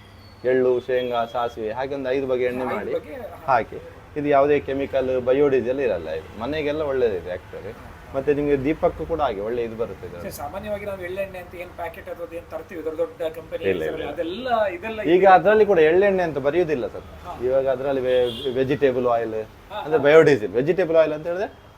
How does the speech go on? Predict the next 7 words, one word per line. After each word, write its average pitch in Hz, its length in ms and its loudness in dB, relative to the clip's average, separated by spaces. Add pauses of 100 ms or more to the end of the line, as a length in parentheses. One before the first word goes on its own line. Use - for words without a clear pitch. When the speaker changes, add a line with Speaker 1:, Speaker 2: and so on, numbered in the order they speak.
Speaker 1:
ಬಯೋಡೀಸೆಲ್, 131 600 8 (260)
ಅದೇ 151 260 2
ವೆಜಿಟೇಬಲ್ 143 460 2
ಆಯಿಲ್ 135 220 2
ಅಂತ 123 200 -8
ಬರ್ದಿರ್ತಾರೆ 110 540 -4
ಅದ್ರಲ್ಲಿ. 87 440 -10